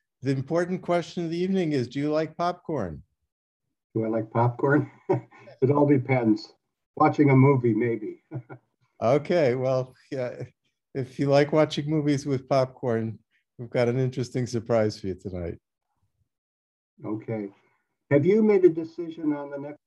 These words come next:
Speaker 2: course of study, or are you still
Speaker 1: I ha-
Speaker 2: gathering?
Speaker 1: I'm still gathering. I saw your note. Thank you.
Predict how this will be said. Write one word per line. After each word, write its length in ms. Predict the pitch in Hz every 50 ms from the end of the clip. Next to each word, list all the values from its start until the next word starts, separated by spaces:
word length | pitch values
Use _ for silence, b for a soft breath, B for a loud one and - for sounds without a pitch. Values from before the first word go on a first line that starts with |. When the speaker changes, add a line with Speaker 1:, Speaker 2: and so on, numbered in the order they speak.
| _ _
Speaker 2:
course 300 | - - 143 143 131 -
of 100 | 131 123 - _ _
study, 400 | - 139 135 151 170 185 185 - _ _
or 100 | - 117
are 40 | 117
you 80 | 113
still 220 | 110 - - 123 131
Speaker 1:
I 60 | 123
ha- 100 | 147 170
Speaker 2:
gathering? 460 | 123 123 120 120 110 98 92 85 - - _ _ _ _ _ _ _ _
Speaker 1:
I'm 200 | - 131 135 135
still 240 | 127 - - 160 156
gathering. 640 | 139 143 135 127 123 120 113 101 87 78 73 73 73 - _ _ - - _ _
I 120 | - 123 120
saw 240 | - - 165 151
your 240 | 151 147 147 151 143
note. 340 | 139 139 131 120 101 - -
Thank 300 | 120 117 117 113 - -
you. 140 | 80 82